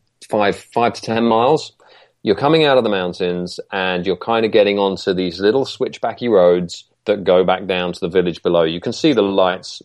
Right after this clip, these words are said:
uh, you can see the place a good hour or two before you can even get to it. But it's tantalizing. It's there in the distance. You, you get the glimpse occasionally. That road is lined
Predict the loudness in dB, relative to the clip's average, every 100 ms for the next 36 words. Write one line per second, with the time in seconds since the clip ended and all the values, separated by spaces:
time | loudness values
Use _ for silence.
0 | -12 -8 -6 -8 -6 -4 -4 -2 -2 -2
1 | -4 0 0 0 -2 -2 -2 -4 -4 -4
2 | -4 -4 -4 -6 -2 -2 -2 -2 -6 -2
3 | -2 -2 0 0 2 2 0 -2 -6 -2
4 | 2 2 2 -2 -6 -8 -16 -16 -12 -8
5 | -6 -6 -6 -6 -8 -8 -6 -6 -8 -10
6 | _ _ _ _ -10 -2 0 0 -4 -4
7 | 2 4 6 4 0 -2 -6 -4 -2 0
8 | 0 0 -2 -4 -6